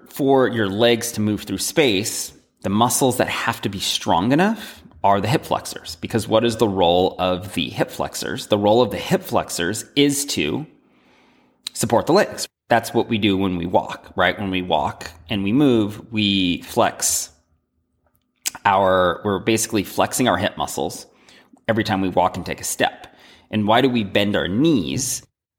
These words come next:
And you can actually test this for yourself. So one of the reasons we bend our knees when we walk is because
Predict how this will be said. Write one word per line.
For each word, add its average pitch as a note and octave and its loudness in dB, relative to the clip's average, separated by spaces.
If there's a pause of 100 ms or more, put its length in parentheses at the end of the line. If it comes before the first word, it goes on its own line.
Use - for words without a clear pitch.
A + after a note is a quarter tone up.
(400)
And C3 2
you B2 4
can G#2+ -2
actually A2 -2
test - -2
this G2 -4
for F#2 -4
yourself. F2 0
So A2+ -4
one A#2+ 2
of C3+ 4
the C3 4
reasons A2+ 2
we G2 -6
bend G#2+ 2
our F#2+ 0
knees G2 -2
when F2+ -6
we F2 -6
walk G#2 -2
is G2 -8
because G2+ 0